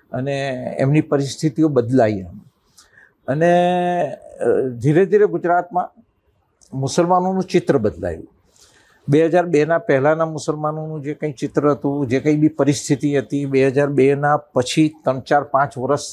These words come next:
નીકળ્યા પછી ધીરે ધીરે જે પરિસ્થિતિ બદલાઈ છે, તો આજે તો લગભગ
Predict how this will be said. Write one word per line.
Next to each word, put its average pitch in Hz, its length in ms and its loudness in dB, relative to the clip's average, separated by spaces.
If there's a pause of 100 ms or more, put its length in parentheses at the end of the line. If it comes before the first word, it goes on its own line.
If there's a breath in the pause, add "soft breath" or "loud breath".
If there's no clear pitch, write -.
નીકળ્યા 135 360 -2
પછી 143 320 -2
ધીરે 127 320 2
ધીરે 165 260 2
જે 156 140 0
પરિસ્થિતિ 143 540 -6
બદલાઈ 131 440 -6
છે, 123 100 -8
તો 147 140 0
આજે 139 260 2
તો 156 120 -2
લગભગ 135 440 -2